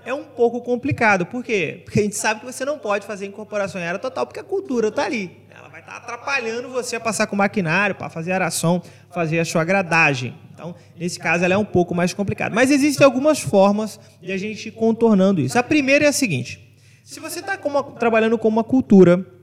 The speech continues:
que ela, é, o espaçamento dela é um pouquinho maior, como é o caso, é, é, do, do cacau,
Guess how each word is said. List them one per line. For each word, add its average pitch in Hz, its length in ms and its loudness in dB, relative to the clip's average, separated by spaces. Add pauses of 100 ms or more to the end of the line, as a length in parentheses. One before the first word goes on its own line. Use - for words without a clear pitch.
(640)
que 220 180 -4
ela, 131 560 -4
é, 135 520 -8
o 160 40 -12
espaçamento 147 500 -2
dela 139 140 2
é - 20 0
um 143 40 -2
pouquinho 156 260 -6
maior, 208 240 0
como 262 220 -6
é - 20 0
o 254 60 0
caso, 151 460 -4 (120)
é, 135 100 -8
é, 135 360 -8 (340)
do, 147 440 -18
do 147 80 -20
cacau, 190 640 -2